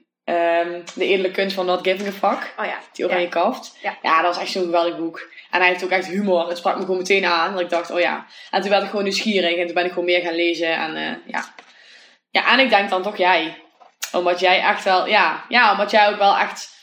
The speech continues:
Speaker 1: ehm, ehm, mij meer inzicht hebt gegeven. En meer, ehm,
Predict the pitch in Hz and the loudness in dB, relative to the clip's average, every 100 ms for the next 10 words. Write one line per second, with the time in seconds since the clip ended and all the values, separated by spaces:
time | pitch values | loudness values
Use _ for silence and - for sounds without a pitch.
0 | - _ - - 190 185 180 180 175 180 | -20 _ -10 -2 0 2 2 0 -4 -10
1 | _ _ _ _ _ _ - 180 180 175 | _ _ _ _ _ _ -8 -6 -6 -8
2 | 175 175 _ _ _ _ - 196 196 208 | -10 -16 _ _ _ _ -2 0 2 2
3 | 190 247 233 - 165 180 165 156 151 147 | 4 2 2 -2 -6 -6 -4 -4 -4 -6
4 | 151 - - 175 190 190 185 - - - | -8 -8 -4 -2 0 2 2 0 -6 -12
5 | - _ _ _ - 170 170 165 165 170 | -20 _ _ _ -10 -10 -10 -10 -12 -12